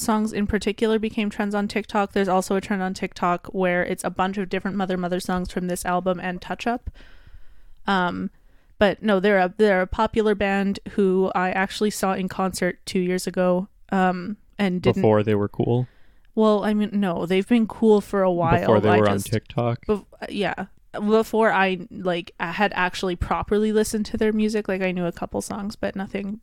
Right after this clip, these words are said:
Speaker 1: nothing big.
Speaker 2: Yeah, so where were you in two thousand and eight?
Speaker 1: I was in grade n-, uh, no,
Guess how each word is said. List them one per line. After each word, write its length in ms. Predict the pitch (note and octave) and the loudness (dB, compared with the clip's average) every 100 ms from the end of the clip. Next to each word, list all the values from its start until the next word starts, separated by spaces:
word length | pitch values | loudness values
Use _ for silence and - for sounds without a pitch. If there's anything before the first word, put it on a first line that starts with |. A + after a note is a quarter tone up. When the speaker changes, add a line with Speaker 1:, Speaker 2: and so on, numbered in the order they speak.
| - | -6
Speaker 1:
nothing 300 | F#3+ G3 G3 | -6 -6 -6
big. 360 | G3 G#3 - - - - - - - - | -6 -6 -10 -18 -18 -18 -18 -18 -18 -6
Speaker 2:
Yeah, 360 | A2 G#2+ G#2 G#2 | -2 0 -2 -6
so 440 | - A2+ G#2 G2+ | -6 -2 -2 -2
where 260 | - A2+ A#2 | 0 0 2
were 120 | B2 | 2
you 220 | A#2+ A#2 | 2 2
in 120 | A2 G2+ | 2 0
two 160 | A2 | -4
thousand 400 | G#2 G#2+ G2+ G#2 | 0 0 0 -2
and 120 | G2 G2 | -2 0
eight? 240 | G2+ G2+ - - - | 0 -2 -8 -12 -2
Speaker 1:
I 360 | G3 G3 G3+ | 4 4 4
was 340 | G3+ G3 G3 A3+ | 4 2 0 -2
in 600 | G3 F#3+ G3 G3 F#3+ G3 - - - - | 0 2 2 2 0 -2 -4 -18 -20 -4
grade 320 | F#3+ F#3 F#3 | 0 0 0
n-, 240 | F3+ F3 - | -2 -4 -6
uh, 420 | - E3 F3+ G3 - | -6 -2 0 -2 -2
no, 340 | F#3+ E3+ F#3+ | -2 -2 -4